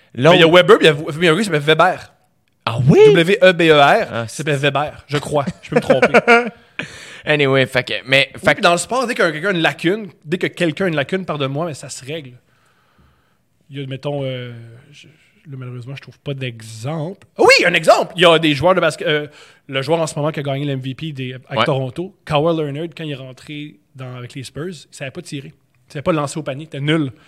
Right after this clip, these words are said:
Speaker 2: Alors, l'été, avant de rentrer avec la première année avec les Spurs, il s'est enfermé dans un gymnase en Californie avec un coach. Il est arrivé puis il savait chuter.
Speaker 1: That's it.
Speaker 2: Ouais.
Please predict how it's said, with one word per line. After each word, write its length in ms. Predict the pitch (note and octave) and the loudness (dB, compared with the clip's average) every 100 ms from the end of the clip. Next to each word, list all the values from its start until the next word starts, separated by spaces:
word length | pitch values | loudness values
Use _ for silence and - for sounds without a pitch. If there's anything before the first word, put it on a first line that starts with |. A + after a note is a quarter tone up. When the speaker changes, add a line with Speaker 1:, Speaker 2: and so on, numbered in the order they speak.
| _ _ _ _ _ _ | _ _ _ _ _ _
Speaker 2:
Alors, 180 | C#3+ C#3 | -4 -2
l'été, 640 | C#3+ C#3+ D#3+ D#3+ D#3+ - | -2 0 0 0 0 -6
avant 220 | C#3+ C3+ C#3 | -8 -4 -4
de 60 | |
rentrer 240 | C3+ C3 D3 | -4 -6 -8
avec 100 | C3+ | -8
la 60 | |
première 220 | - C#3 C3+ | -10 -8 -8
année 80 | C#3 | -8
avec 80 | |
les 120 | D3 C3+ | -10 -12
Spurs, 220 | - C#3+ | -10 -10
il 120 | C3 | -10
s'est 80 | C3 | -12
enfermé 340 | B2+ - C#3 | -12 -8 -6
dans 140 | D3+ C3 | -4 -6
un 60 | |
gymnase 360 | C3 C3 C3+ C3+ | -6 -6 -8 -8
en 40 | C3 | -10
Californie 540 | C3 A#2 B2+ A#2+ C3+ _ _ - | -14 -14 -14 -16 -18 _ _ -18
avec 140 | C3 | -14
un 100 | B2 | -12
coach. 500 | B2 B2 C#3 - - _ | -12 -14 -16 -18 -20 _
Il 100 | _ | _
est 40 | C3 | -12
arrivé 180 | A#2 C3+ | -10 -10
puis 100 | B2 | -12
il 40 | |
savait 140 | B2 | -16
chuter. 220 | A2+ B2 C#3+ _ - _ _ _ _ _ _ _ _ _ | -16 -18 _ _ -20 _ _ _ _ _ _ _ _ _
Speaker 1:
That's 220 | F#2+ F#2 - | -12 -12 -12
it. 100 | - _ - | -18 _ -18
Speaker 2:
Ouais. 140 | E3+ | -18